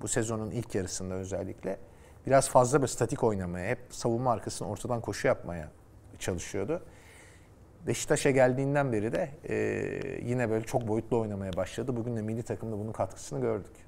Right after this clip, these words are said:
Ya Şenol Güneş yönetimindeki Burak Yılmaz bambaşka oluyor. Bu bir gerçek.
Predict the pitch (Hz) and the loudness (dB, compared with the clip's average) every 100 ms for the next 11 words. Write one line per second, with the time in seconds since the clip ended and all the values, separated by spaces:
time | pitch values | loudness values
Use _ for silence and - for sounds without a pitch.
0 | - - - - - - 147 135 151 170 | -20 -20 -20 -20 -20 2 4 4 4 4
1 | 151 156 160 - - - - - 123 123 | 4 2 2 -4 -12 -16 -20 -8 -4 -2
2 | 120 127 127 127 127 123 117 117 127 120 | -2 -2 -2 0 2 4 4 0 0 4
3 | 120 107 92 - 101 92 92 113 107 104 | 4 4 0 -2 -4 -2 -2 -2 -2 -2
4 | 98 - | -4 -8